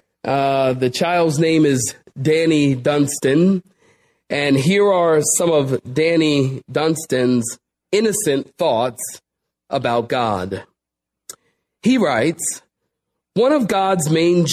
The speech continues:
main jobs is making people. He makes these to put in place of the ones that die, so there'll be enough people to take care of the things on the earth.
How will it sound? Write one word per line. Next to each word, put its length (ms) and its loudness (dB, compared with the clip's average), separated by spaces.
main 320 2
jobs 480 0
is 140 -2
making 420 0
people. 640 -2
He 120 2
makes 380 2
these 300 2
to 80 -2
put 180 0
in 120 0
place 320 -2
of 100 -2
the 80 0
ones 300 -2
that 180 -2
die, 520 0
so 120 0
there'll 160 0
be 140 0
enough 300 0
people 320 0
to 100 0
take 240 -4
care 180 0
of 100 -2
the 60 -2
things 300 -2
on 120 0
the 120 0
earth. 460 -2